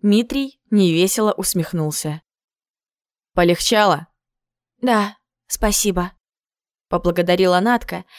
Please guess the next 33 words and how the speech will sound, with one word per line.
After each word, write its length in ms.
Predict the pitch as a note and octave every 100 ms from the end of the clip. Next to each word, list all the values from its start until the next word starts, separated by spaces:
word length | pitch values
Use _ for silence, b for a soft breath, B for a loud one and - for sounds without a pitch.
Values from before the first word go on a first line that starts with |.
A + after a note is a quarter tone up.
| B B
и 120 | D#4
не 160 | C#4
удержалась 600 | C4 A#3+ F#3+ G#3 G#3+ G#3+ -
от 140 | G3+
любопытства. 760 | G#3 G#3 G#3 E3 - - D3 D3+ _ _ _ _ _ _ _ -
"А 320 | G#3+ G#3+ G#3+
что 320 | - D4 D#4+
это 200 | D4 A3
за 280 | G3 G3+ G3+
горилка 420 | A3 A#3 A#3 G3
такая 400 | F3+ F3 F#3 F3+
была? 380 | F3 F3+ E3+ E3+ _ _ _ _
Просто 360 | - A#3+ - B3+
эликсир 420 | C4 - B3 B3
какой-то". 600 | C#4 C4 G#3 F#3 F3 F3 _ _ _ _ _ _ _ _ _
"А, 360 | - G#3 G#3+ E3+
пёс 360 | - E3 D#3 -
её 160 | D3+
знает. 460 | C#3+ D3 C3 - _ _ _
Я 180 | - G3
сам 260 | G#3 A3+ A3+
не 100 | A3
пью 220 | A#3+ B3
уже 200 | F#3 E3+
скоро 320 | - A3+ G3
шесть 260 | F3+ F#3 F3+
лет, 280 | A3+ F3+ E3
а 60 |
эту 280 | F3+ F#3+ F3+
бутылку 460 | F3+ F3+ G#3+ F#3+ E3
давно 340 | E3+ F#3 G3
принёс 340 | E3+ D#3+ D3+
кто-то. 460 | - D3 B2+ -